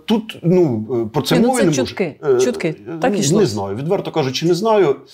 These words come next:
Speaker 1: Е, е, е, як кажуть, свічку не тримав при Януковичі. Е, а от при, е, президенті,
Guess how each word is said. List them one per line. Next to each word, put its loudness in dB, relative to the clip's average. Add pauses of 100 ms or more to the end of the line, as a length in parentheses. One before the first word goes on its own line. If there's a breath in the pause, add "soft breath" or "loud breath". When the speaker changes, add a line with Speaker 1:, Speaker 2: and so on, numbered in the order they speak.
(240 loud breath)
Speaker 1:
Е, -2
е, 2
е, 2
як -2
кажуть, -2
свічку -6
не -2
тримав -4 (240 soft breath)
при -2
Януковичі. 0
Е, -14 (1000 soft breath)
а 0
от 0
при, 0
е, 0
президенті, 0